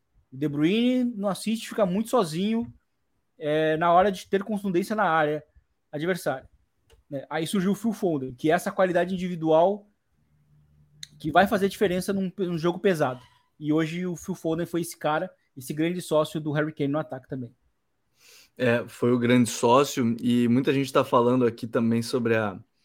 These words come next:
Speaker 2: a questão do, do Kane saindo da área. Por exemplo, o Renato botou, ó, no um a zero, o Koulibaly achou que tava no Napoli do Sarri, quando foi caçar o Kane no meio do caminho, lembrou que, na verdade, era Senegal.
Speaker 1: É.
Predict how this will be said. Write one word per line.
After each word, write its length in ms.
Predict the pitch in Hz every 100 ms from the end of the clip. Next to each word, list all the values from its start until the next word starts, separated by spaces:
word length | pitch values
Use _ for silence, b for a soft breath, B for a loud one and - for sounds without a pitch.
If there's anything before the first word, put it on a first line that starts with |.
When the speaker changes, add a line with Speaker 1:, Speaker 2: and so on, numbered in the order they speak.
| b b b -
Speaker 2:
a 80 |
questão 440 | 110 117 - 127 127
do, 260 | 123 117
do 160 | 117 113
Kane 260 | 120 123 120
saindo 240 | 123 120
da 100 | 120
área. 120 | 131
Por 80 | 135
exemplo, 200 | 120 113
o 60 | 120
Renato 400 | 127 135 139 160
botou, 300 | 170 139 120
ó, 200 | 120 127
no 120 | 147
um 60 |
a 80 | 151
zero, 260 | 123 139 151
o 20 |
Koulibaly 400 | 165 147 143 147
achou 180 | 135 143
que 60 |
tava 180 | - 147
no 100 | 151
Napoli 380 | 135 139 156 147
do 80 | 123
Sarri, 460 | - 131 147 156
quando 180 | 151 151
foi 180 | 135 147
caçar 380 | 143 131 135 139
o 60 |
Kane 320 | 135 139 143 143
no 80 |
meio 180 | 135 139
do 60 | 131
caminho, 260 | 139 131
lembrou 240 | 139 131 131
que, 80 | 143
na 120 | 131
verdade, 400 | 127 123 123 135
era 100 | 127
Senegal. 720 | - 143 139 120 123 110
Speaker 1:
É. 60 | -